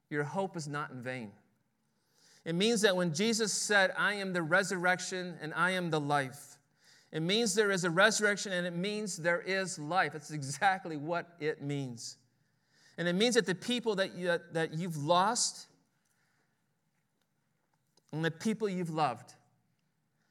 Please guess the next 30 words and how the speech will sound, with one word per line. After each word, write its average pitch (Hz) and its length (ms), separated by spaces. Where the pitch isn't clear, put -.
if 156 200
we 180 320
can 175 140
believe 175 580
Jesus 170 380
and 156 100
he 143 60
told 165 300
the 151 60
truth, 127 540
that 156 120
you 185 280
will 240 100
be 208 160
reunited, 185 480
you 170 160
will 190 60
be 170 180
reunited 175 680
with 151 140
them 147 240
one 139 240
day. 127 260
And 143 140
you 165 60
know 185 80
why 180 320
that 170 180
we 165 220
believe 156 920